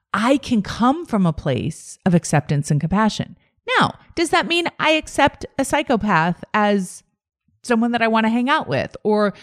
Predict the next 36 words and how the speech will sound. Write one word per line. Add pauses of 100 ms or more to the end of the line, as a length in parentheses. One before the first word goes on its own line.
(220)
that
I
condone
murder
or
torture
or
any
of
those
things?
Of (380)
course
not. (720)
But
what
it
does
mean
is
that
I
accept
that
there
are
psychopaths
in
the
world (720)
that
are
going
to
kill
people